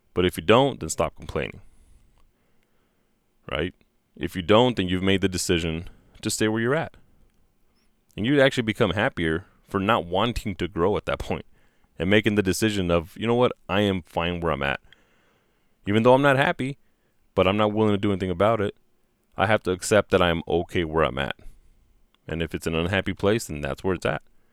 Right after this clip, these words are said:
But nobody deserves to be in an unhappy place with so many opportunities out there, so many different ways of growing and become better, and actually opportunities to reach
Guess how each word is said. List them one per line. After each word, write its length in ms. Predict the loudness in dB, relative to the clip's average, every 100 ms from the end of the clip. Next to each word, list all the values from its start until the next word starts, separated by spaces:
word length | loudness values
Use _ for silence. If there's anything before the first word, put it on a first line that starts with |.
| _ _ -4
But 100 | 2
nobody 340 | 4 4 2
deserves 400 | 0 0 0 -4
to 80 | -6
be 100 | -6
in 60 | -4
an 100 | -6
unhappy 240 | -8 -8
place 360 | -4 -4 -6 -18 _ _ _ -14
with 120 | -10
so 260 | -2 0 0
many 180 | 0
opportunities 520 | 0 -2 -6 -6 -4 -6
out 160 | -8
there, 200 | -8 -10 -12 _ _ _ _ _
so 360 | -8 0 2 2
many 200 | 2 0
different 320 | -2 -4 -2
ways 260 | 0 0 0
of 280 | -4 -6 -18 _ _ _ -6
growing 400 | 0 2 2 -2
and 100 | -4
become 260 | -4 -6
better, 300 | -2 -2 0
and 100 | 0
actually 400 | 0 -2 -4 -6 -10 -20 -20 _ _ _ -2
opportunities 560 | -2 -2 -4 -2 -4
to 280 | -6 -8 -8 -20 _ _ _
reach 580 | -8 -4 -4 -4 -10